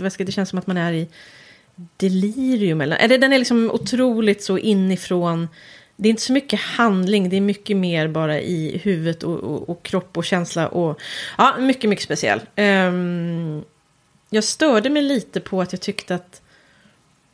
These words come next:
Det var lite konstigt, tycker jag, för jag har, jag har en sån känsla av att det här är en mycket, mycket ambitiös författare, så jag tror inte att det här är ett misstag utan snarare ett medvetet val.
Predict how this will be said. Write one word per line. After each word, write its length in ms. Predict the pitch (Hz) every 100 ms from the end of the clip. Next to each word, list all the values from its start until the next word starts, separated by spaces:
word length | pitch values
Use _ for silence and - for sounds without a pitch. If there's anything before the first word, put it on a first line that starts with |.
| _ _ _ _ _ _ -
Det 60 |
var 80 | 208
lite 160 | 247 247
konstigt, 640 | - 339 247 196 - 339
tycker 200 | - 311
jag, 160 | 202 185
för 160 | 220 226
jag 60 |
har, 140 | 240 269
jag 160 | 269
har 80 | 269
en 60 | 285
sån 160 | 247
känsla 240 | 240 220 202
av 20 |
att 20 |
det 60 | 208
här 80 |
är 40 | 185
en 60 | 220
mycket, 240 | 226 190
mycket 200 | 185 160
ambitiös 360 | 170 165 156 151
författare, 200 | 151 147
så 80 | 202
jag 60 |
tror 120 | 240
inte 160 | 285 277
att 80 | 185
det 60 |
här 320 | 185 175 156 -
är 140 | 175 165
ett 100 | 220
misstag 520 | 233 - - 233 160
utan 220 | 175 175
snarare 280 | - 185 151
ett 100 | 160
medvetet 420 | 196 160 180 185
val. 260 | 247 180